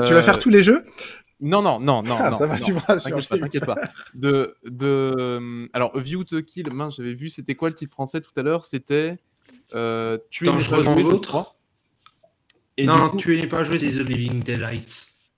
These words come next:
Speaker 2: Ah oui, voilà. Et celui-là, c'est lequel ?
Speaker 3: <laughs> Euh, je crois que c'est Dangereusement vôtre.
Speaker 2: Ah
Speaker 3: Avec,
Speaker 2: oui,
Speaker 3: euh,
Speaker 2: voilà.
Speaker 3: Christopher
Speaker 2: C'est
Speaker 3: Walken
Speaker 2: Dangereusement
Speaker 3: dans le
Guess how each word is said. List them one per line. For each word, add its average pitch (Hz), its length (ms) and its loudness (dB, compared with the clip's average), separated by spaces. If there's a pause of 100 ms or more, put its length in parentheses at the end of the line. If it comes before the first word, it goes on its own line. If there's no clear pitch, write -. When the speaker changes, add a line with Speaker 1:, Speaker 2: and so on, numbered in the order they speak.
(240)
Speaker 2:
Ah 156 260 10
oui, 143 160 -4
voilà. 117 400 -8 (160)
Et 135 100 -4
celui-là, 185 240 -4
c'est 190 140 -6
lequel ? 208 200 0
Speaker 3:
<laughs> 160 540 0 (760)
Euh, 151 380 -6
je - 60 -14
crois 185 140 -10
que - 60 -12
c'est 156 140 -12
Dangereusement 170 520 -8
vôtre. 147 480 -14 (320)
Speaker 2:
Ah 170 240 2
Speaker 3:
Avec, 175 60 0
Speaker 2:
oui, 175 80 -2
Speaker 3:
euh, 151 40 -4
Speaker 2:
voilà. 147 160 0
Speaker 3:
Christopher 139 240 -8
Speaker 2:
C'est 139 60 -6
Speaker 3:
Walken 151 420 -4
Speaker 2:
Dangereusement 151 80 -2
Speaker 3:
dans 127 80 0
le 127 60 0